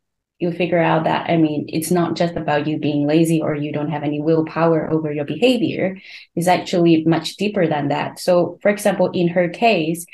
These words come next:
we found out that it has a lot to do with the fact that when she was a kid, she has to take on her mom responsibility as an adult in the household. So she has a younger sister and no one was taking care of her because her mom was pretty much, like, not really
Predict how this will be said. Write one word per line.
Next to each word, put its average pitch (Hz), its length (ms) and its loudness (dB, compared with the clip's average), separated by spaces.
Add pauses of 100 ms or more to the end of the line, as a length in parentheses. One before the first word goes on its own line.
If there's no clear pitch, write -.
(240)
we 190 160 0
found 196 320 2
out 185 180 4
that 170 260 2
it 180 100 -6
has 202 200 -4
a 226 60 0
lot 202 200 0
to 185 120 -2
do 180 160 -2
with 170 160 -2
the 175 80 -6
fact 165 360 -2 (460)
that 170 220 0
when 190 160 4
she 240 180 -2
was 233 200 2
a 165 60 -2
kid, - 280 -6
she 180 140 -4
has 170 180 -4
to 190 120 -4
take - 280 -2
on 165 240 2
her 170 100 2
mom 160 300 4
responsibility 160 920 -2 (300)
as 165 160 0
an 160 80 6
adult 151 380 0
in 160 80 4
the 156 80 2
household. 151 580 -4 (540)
So 170 360 4
she 165 180 -2
has 190 180 2
a 175 100 2
younger 190 280 4
sister 180 600 0
and 165 220 4
no 165 120 4
one 175 160 4
was 170 180 -4
taking 165 280 0
care 160 240 -2
of - 80 -14
her 165 100 -2
because 160 280 -6
her 170 100 2
mom 165 320 4
was 151 220 -4
pretty 170 260 -2
much, 135 320 -4
like, - 280 -6
not 160 260 0
really 151 360 0